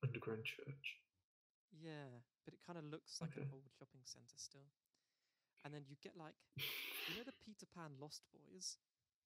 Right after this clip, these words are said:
Speaker 1: Yeah.
Speaker 2: They basically come out of nowhere, like, like, coming down some poles and shit. And one of them's got, like, a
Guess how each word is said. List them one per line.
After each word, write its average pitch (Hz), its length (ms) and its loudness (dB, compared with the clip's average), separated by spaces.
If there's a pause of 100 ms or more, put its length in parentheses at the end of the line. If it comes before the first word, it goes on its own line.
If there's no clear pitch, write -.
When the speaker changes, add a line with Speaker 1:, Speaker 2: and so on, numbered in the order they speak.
(920)
Speaker 1:
Yeah. 117 200 8 (380)
Speaker 2:
They 156 160 0
basically 143 500 -2
come 139 120 -10
out 139 120 -8
of - 100 -14
nowhere, 131 440 -4
like, 113 220 -8 (180)
like, 131 140 -10 (640)
coming 143 180 0
down 127 260 0
some 127 180 -8
poles 131 400 -4
and 123 100 -10
shit. 131 320 -4 (580)
And 131 240 -6
one 151 140 0
of 131 80 -10
them's 131 180 -8
got, - 100 -16
like, 143 160 -12
a 135 60 -18